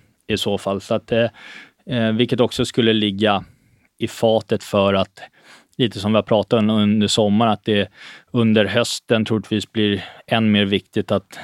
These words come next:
att, eh, ligga i, i rätt sektorer och i rätt aktier snarare än, än breda index i så fall då. Ehm, men det är väl det man, man framförallt kan säga om fund manager. Vi,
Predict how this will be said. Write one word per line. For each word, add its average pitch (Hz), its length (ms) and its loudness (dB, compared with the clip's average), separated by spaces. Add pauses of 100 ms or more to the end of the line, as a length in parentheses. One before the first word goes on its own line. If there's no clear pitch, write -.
(120)
att, - 260 -8
eh, 101 320 0
ligga 101 480 0
i, 98 380 -2
i 98 40 0
rätt 113 240 -2
sektorer 98 600 -2
och 95 120 0
i 92 40 -2
rätt 95 260 -2
aktier 104 320 -4
snarare 95 440 -2
än, 92 140 -12
än 95 280 -8
breda 95 320 -6
index 113 380 -8
i 98 60 -10
så 98 180 -14
fall 98 140 -12
då. 101 100 -12 (680)
Ehm, 98 920 -2
men 135 160 -2
det 180 80 4
är 196 40 2
väl 202 140 0
det 131 180 4
man, 127 400 -2
man 120 420 0
framförallt 123 680 0
kan 127 200 -4
säga 120 320 0
om 143 100 -2
fund 107 280 0
manager. 104 560 -2
Vi, 104 260 0